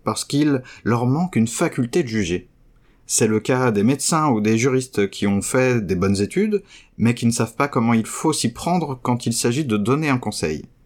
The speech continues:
Mais même là où on rencontre ce don naturel, il se peut qu'il manque encore quelque chose dans les prémices.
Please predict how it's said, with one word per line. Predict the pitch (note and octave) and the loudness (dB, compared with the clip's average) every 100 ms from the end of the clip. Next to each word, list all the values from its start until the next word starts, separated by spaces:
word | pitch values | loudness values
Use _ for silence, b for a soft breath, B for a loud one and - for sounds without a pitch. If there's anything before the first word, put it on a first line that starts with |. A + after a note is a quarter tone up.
| - | -4
Mais | G2 A2+ G#2+ G2+ F#2 F2+ - | 0 2 4 4 2 0 -4
même | - - A2+ C3+ C#3 | -4 0 2 2 2
là | C#3 B2+ | 2 2
où | A2 | 2
on | G2+ | 0
rencontre | G#2+ G#2 A#2 G#2+ G2+ | 0 0 -2 0 -2
ce | F2+ G#2 | -2 -2
don | F#2 F#2 | 0 -2
naturel, | F2 - A2+ D3 C#3+ C3 b b b | -2 -2 0 0 -2 -6 b b b
il | A2+ | -2
se | - | 0
peut | A2+ - C#3 | 0 0 -2
qu'il | - F2+ | 0 0
manque | G#2+ C#3+ - - - | 2 0 -4 -14 -6
encore | - A2+ C#3+ C#3+ | -2 0 2 0
quelque | B2 G#2+ G#2+ | 0 0 0
chose | - D3+ D3 | 0 0 2
dans | A2+ | 2
les | A2+ B2 | 2 2
prémices. | - F2+ E2 - - | 0 -2 -4 -8 -10